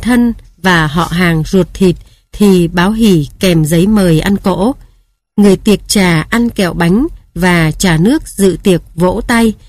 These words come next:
và người đi tiệc mặn khác nhau. Bây giờ, giấy mời vừa báo hỷ vừa mời chén luôn.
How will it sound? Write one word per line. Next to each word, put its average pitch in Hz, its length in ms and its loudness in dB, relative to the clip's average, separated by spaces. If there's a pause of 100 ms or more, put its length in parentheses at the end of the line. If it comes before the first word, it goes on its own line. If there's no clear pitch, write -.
(200)
và 180 340 0
người 180 320 2
đi 220 220 2
tiệc 208 260 -2
mặn 175 180 0 (260)
khác 240 220 -4
nhau. 180 220 0 (1300)
Bây 196 160 4
giờ, 165 300 0 (280)
giấy 208 220 2
mời 196 320 2
vừa 175 260 0
báo 165 180 0
hỷ 202 340 2 (200)
vừa 170 340 2
mời 160 320 2
chén 165 260 0
luôn. 226 240 2